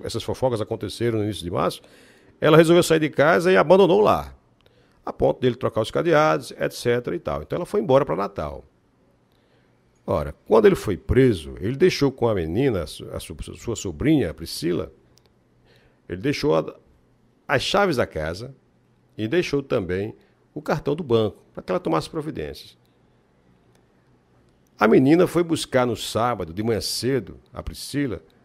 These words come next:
a medicação que ele toma. Então ele toma medicamento. Quando chegou de manhã cedo lá, elas tentaram entrar na casa, elas que eu digo é Dona Lieda com a Poliana. Tentaram entrar na casa e ela disse, "Olha, eu estou com a chave da casa porque meu tio me deixou a chave.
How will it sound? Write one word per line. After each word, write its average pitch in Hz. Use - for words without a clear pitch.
a -
medicação 175
que 196
ele 208
toma. 127
Então 95
ele 175
toma 196
medicamento. 104
Quando 233
chegou 160
de 143
manhã 151
cedo 143
lá, 165
elas 170
tentaram 131
entrar 127
na 139
casa, 135
elas 139
que -
eu 127
digo 147
é 123
Dona 135
Lieda 143
com 151
a 151
Poliana. 101
Tentaram 147
entrar 120
na 151
casa 147
e -
ela 160
disse, 151
"Olha, 156
eu 123
estou 139
com -
a 202
chave 147
da 131
casa 147
porque -
meu 170
tio 151
me 170
deixou 202
a 185
chave. 127